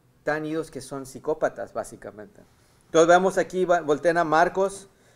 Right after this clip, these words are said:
y vamos a estar en Lucas. Les voy a dar dos ejemplos, hay muchos, pero aquí tenemos dos ejemplos de gente que es-, están poseídas por un demonio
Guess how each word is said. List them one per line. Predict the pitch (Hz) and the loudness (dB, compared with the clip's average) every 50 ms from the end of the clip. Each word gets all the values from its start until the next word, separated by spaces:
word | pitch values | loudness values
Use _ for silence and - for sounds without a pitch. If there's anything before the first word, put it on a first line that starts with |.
| - - - - | -20 -20 -10 -4
y | 135 | -2
vamos | 143 143 160 151 | 0 0 0 -2
a | 131 | -4
estar | - - 165 160 | -2 0 0 2
en | 165 | 0
Lucas. | 175 165 175 175 | 0 0 0 0
Les | 156 143 | 0 2
voy | 135 156 170 | 6 6 8
a | 170 | 10
dar | 175 175 | 10 8
dos | 180 180 175 - | 8 6 0 -2
ejemplos, | - - 170 165 175 147 156 | -6 -10 -6 -6 -2 0 2
hay | 170 170 | 2 2
muchos, | 165 175 208 220 - - 139 123 - - - - _ _ _ _ _ _ _ _ _ _ | 2 -2 -2 -2 0 0 0 0 -2 -4 -12 -20 _ _ _ _ _ _ _ _ _ _
pero | - 147 147 | 0 2 2
aquí | 147 151 170 | 2 0 0
tenemos | 151 190 185 185 185 185 175 | -2 0 0 2 0 0 0
dos | 175 185 175 - | 0 0 -2 -4
ejemplos | 180 - - 170 165 165 180 165 135 | -6 -6 -4 -4 -2 -2 -2 -2 0
de | 151 135 | -2 -2
gente | 131 - 170 170 160 - 185 185 180 175 - - _ _ _ _ _ _ | -2 -4 -6 -8 -6 -4 -4 -4 -4 -6 -10 -20 _ _ _ _ _ _
que | - 156 151 151 - - - | -4 -2 -2 -2 -6 -10 -14
es-, | 131 131 - - | -14 -14 -16 -16
están | 175 - 151 - - 165 156 170 165 | -12 -12 -12 -8 -4 -4 -4 -4 0
poseídas | 190 190 170 - 165 156 160 170 185 175 - | 0 0 0 2 0 0 2 2 0 0 0
por | - 156 156 | -2 -2 -2
un | 165 165 | -2 -2
demonio | 165 180 165 156 156 156 160 175 185 180 | -2 -4 -2 -2 -4 -4 -4 -6 -8 -10